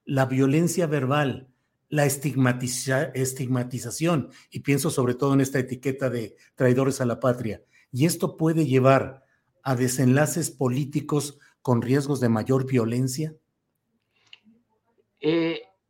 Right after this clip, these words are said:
Speaker 2: Julio, yo, eh, la violencia está ya aquí y no es política, es criminal. Eh, ¿quién va a, a matar a alguien por decirle,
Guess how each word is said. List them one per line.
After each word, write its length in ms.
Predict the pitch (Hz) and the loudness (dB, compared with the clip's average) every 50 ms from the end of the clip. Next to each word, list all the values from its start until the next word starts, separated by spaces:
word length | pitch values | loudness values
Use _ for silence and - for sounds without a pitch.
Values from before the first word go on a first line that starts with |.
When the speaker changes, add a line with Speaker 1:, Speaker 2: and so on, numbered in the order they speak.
| _ _ _ _ _ - - - - - - - - - _ - | _ _ _ _ _ -20 -18 -16 -16 -16 -16 -18 -20 -20 _ -4
Speaker 2:
Julio, 400 | 180 202 202 180 185 175 156 - 143 | -2 0 2 2 2 2 0 -2 0
yo, 160 | 113 151 190 185 - - - _ _ _ _ _ _ | 2 2 2 2 0 -8 -20 _ _ _ _ _ _
eh, 380 | - 135 131 131 131 139 - - _ | -8 -6 -6 -6 -8 -10 -12 -10 _
la 240 | 147 160 175 175 175 | 0 2 2 2 4
violencia 800 | 185 196 190 185 208 247 269 269 - - 233 226 214 208 - - | 4 2 2 2 2 0 0 -2 -2 0 2 2 4 2 0 0
está 640 | 156 151 - - - _ - 196 208 226 220 208 160 | 0 -2 -2 -2 -4 _ 0 2 4 4 2 2 0
ya 200 | 139 135 160 160 | 0 0 2 2
aquí 240 | 156 151 - 170 175 175 175 | 0 0 0 0 2 4 4
y 40 | 165 | 4
no 120 | 170 196 | 6 4
es 80 | 202 196 | 2 2
política, 880 | - 208 180 127 135 170 214 - - 202 - - 131 117 95 - - _ _ _ _ _ _ _ _ _ _ | 2 2 2 2 2 0 -2 -2 -4 -6 -4 0 0 0 0 -2 -6 _ _ _ _ _ _ _ _ _ _
es 160 | 147 151 - | 0 0 0
criminal. 880 | - 202 202 196 175 147 127 120 139 165 196 220 220 185 127 117 - - _ _ _ _ _ _ _ _ _ | -2 0 2 4 4 4 4 6 6 6 6 4 2 0 -2 -4 -8 -16 _ _ _ _ _ _ _ _ _
Eh, 640 | - - 127 131 135 135 135 127 123 127 - 110 107 - _ _ _ _ _ _ _ _ _ _ _ - | 2 6 8 10 10 10 8 6 4 0 -4 -6 -10 -16 _ _ _ _ _ _ _ _ _ _ _ -10
¿quién 420 | 180 214 247 254 339 339 269 208 175 | -6 -2 2 4 4 4 4 6 6
va 280 | 180 185 185 190 190 | 6 8 8 6 4
a, 580 | 180 - 156 143 135 131 127 120 113 110 - - | 2 2 0 0 2 2 0 -2 -2 -4 -6 -8
a 120 | - 113 120 | -6 -4 -2
matar 500 | 123 113 117 113 120 120 135 147 156 151 | 0 -2 0 2 2 2 4 2 0 0
a 160 | 131 123 120 | 0 0 0
alguien 320 | 131 139 135 143 147 139 117 | -2 0 0 0 -2 -2 -2
por 260 | 123 120 117 117 113 | -4 -4 -4 -4 -2
decirle, 760 | 110 110 107 110 123 135 139 139 135 139 131 117 113 - | -2 -4 -6 -6 -6 -6 -6 0 0 2 0 0 -2 -8